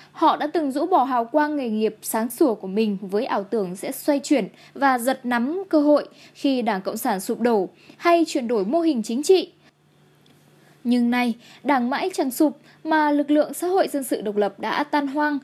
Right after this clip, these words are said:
và đại dự án của Việt Tân, chuyển đổi tên gọi của các hội nhóm dân chủ sang xã hội dân sự độc lập đã phá sản. Cô chỉ còn biết nặn ra các thành phẩm đặc sệt văn phong của dân làm báo,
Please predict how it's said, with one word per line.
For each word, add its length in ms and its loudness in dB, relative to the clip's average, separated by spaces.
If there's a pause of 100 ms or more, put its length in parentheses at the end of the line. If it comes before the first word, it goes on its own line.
(280)
và 260 2
đại 260 -2
dự 140 -2
án 400 -2
của 140 2
Việt 240 -4
Tân, 220 4 (400)
chuyển 200 2
đổi 260 2
tên 160 2
gọi 300 0
của 200 0
các 220 0
hội 260 2
nhóm 460 -2
dân 180 2
chủ 260 -2
sang 400 -2
xã 180 -6
hội 260 0
dân 180 -4
sự 200 -6
độc 140 -4
lập 200 0 (260)
đã 260 2
phá 180 -8
sản. 260 2 (500)
Cô 160 4
chỉ 100 0
còn 220 -4
biết 140 0
nặn 260 -4
ra 160 2
các 240 -6
thành 180 0
phẩm 400 -2
đặc 160 -4
sệt 340 0
văn 200 -2
phong 480 0
của 320 0
dân 180 -2
làm 220 -2
báo, 320 2